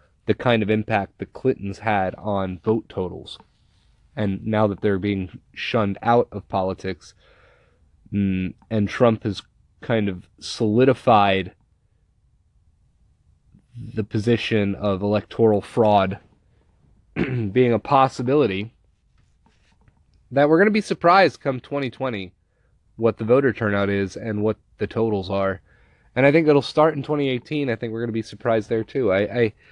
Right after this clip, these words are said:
I honestly believe that the reason why Donald, why the Democrats were upset last night stems mainly because they, they've lost control of everything.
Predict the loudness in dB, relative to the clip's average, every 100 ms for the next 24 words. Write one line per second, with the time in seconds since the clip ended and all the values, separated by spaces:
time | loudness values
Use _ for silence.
0 | _ _ 0 2 2 2 0 -2 0 0
1 | 2 2 0 -4 _ _ _ -2 0 2
2 | 2 2 2 4 4 2 -2 -2 2 2
3 | 2 -2 -2 -2 -2 -2 -4 0 0 0
4 | -2 -2 -4 -4 -6 _ _ _ _ _
5 | -16 0 2 2 2 2 2 0 0 0
6 | 2 0 -2 -2 -4 0 2 2 0 -6
7 | -6 0 0 0 -2 -4 -6 -10 -16 -16